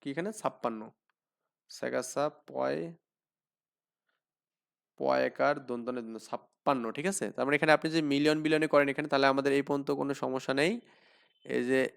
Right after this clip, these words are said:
এইটা নিয়ে আমাদের কি হবে বলুন তো আপনার এখানে? আহ, এইটা নিয়ে আপনার এখানে হবে হাজার, হ্যাঁ?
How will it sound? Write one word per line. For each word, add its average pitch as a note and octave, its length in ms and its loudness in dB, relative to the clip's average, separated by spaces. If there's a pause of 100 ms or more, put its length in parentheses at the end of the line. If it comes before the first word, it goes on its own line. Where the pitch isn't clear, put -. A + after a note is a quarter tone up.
(100)
এইটা D3 240 2
নিয়ে D3+ 140 4
আমাদের D3 300 2
কি D3+ 120 0
হবে C#3 100 4
বলুন B2+ 180 -2
তো C3+ 80 2
আপনার C#3 140 0
এখানে? D#3+ 260 -2
আহ, A#2+ 380 0
এইটা C3+ 200 -4
নিয়ে C#3 120 0
আপনার C#3 200 0
এখানে C#3 160 -2
হবে D3 140 2
হাজার, B2 480 2 (100)
হ্যাঁ? E3 260 -4